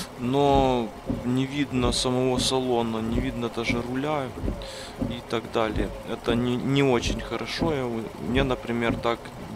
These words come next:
некомфортно ездить. Выключаем дворники.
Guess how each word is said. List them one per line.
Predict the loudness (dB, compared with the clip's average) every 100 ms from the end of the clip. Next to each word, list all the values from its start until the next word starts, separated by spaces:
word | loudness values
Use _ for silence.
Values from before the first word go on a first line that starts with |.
| -2
некомфортно | 0 0 -2 -2 0 0 0 -4
ездить. | -4 -6 -6 -6 -4 -4 -4 -8 -8 -6
Выключаем | -4 -4 -4 0 4 4 2
дворники. | -2 -2 0 0 0 -4